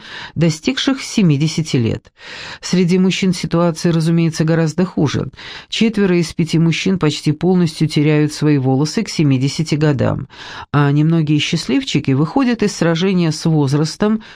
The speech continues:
с полностью седыми шевелюрами. "Почему так происходит?" —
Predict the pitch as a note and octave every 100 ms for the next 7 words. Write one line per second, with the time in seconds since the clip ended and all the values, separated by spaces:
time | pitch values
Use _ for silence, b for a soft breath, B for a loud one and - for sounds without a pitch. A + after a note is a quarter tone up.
0 | B - - A3 B3 B3 - B3+ - G3+
1 | C#3+ D3+ D#3 E3+ - E3 C#3 A2+ G#2 G#2+
2 | C3+ - _ _ _ B2 - C3 G#3 C4+
3 | C4+ C4+ C4+ - - A#2 A2+ -